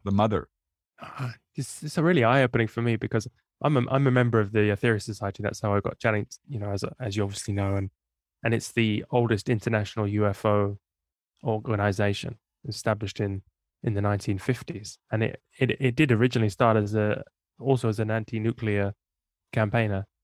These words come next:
Speaker 2: that Doctor King was a contact, is a, well, he channeled, he was more than a contact. He, have you experienced, have you knowledge of the Aetherius Society?
Speaker 1: Um, I'm certainly aware of it. Oh, yeah.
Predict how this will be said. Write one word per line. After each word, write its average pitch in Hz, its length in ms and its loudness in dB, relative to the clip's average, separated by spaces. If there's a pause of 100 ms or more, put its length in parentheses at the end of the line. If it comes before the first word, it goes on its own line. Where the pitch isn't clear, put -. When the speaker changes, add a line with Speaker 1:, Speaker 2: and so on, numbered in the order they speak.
(400)
Speaker 2:
that 117 120 0
Doctor 110 260 0
King 113 180 0
was 101 120 0
a 104 60 0
contact, - 520 -4 (180)
is 117 180 0
a, 110 100 2 (480)
well, 110 80 4
he 110 100 4
channeled, 104 440 0
he 107 60 -2
was 95 140 -4
more 101 180 0
than 98 80 0
a 95 60 0
contact. - 540 -6
He, 101 140 -10 (920)
have 127 160 2
you 151 140 6
experienced, 147 460 2
have 135 160 0
you 131 200 0
knowledge 131 340 2
of 123 80 -2
the 117 100 -6
Aetherius 107 260 0
Society? 110 540 -8 (1200)
Speaker 1:
Um, 139 260 2 (100)
I'm 143 120 2
certainly 117 340 4
aware 110 220 6
of 104 100 4
it. 92 180 0
Oh, 117 120 2
yeah. 113 260 2